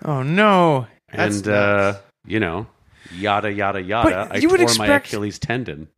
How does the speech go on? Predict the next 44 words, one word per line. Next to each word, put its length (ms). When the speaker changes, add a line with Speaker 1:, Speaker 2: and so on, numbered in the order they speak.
Speaker 1:
Now, 200
that's 220
a 80
miracle. 500
You 100
tore 240
your 160
Achilles 400
tendon. 320
That's 160
why 100
you're 80
wearing 280
this 120
nice 300
Speaker 3:
No, 160
it's 160
not 120
Speaker 1:
medical 260
Speaker 3:
a 20
Speaker 1:
boot. 80
Speaker 3:
miracle. 440
It's 80
Speaker 1:
But 100
Speaker 3:
a 40
nightmare. 540
Speaker 1:
I 120
would 120
have 80
expected 460
you 120
to 80
get 200
squished 840
to 160
hell 460
Speaker 3:
Oh, 60
Speaker 1:
falling 320
Speaker 3:
that 100
Speaker 1:
from 100
Speaker 3:
part. 100
Speaker 1:
that 160
height. 380
Speaker 3:
Yeah. 340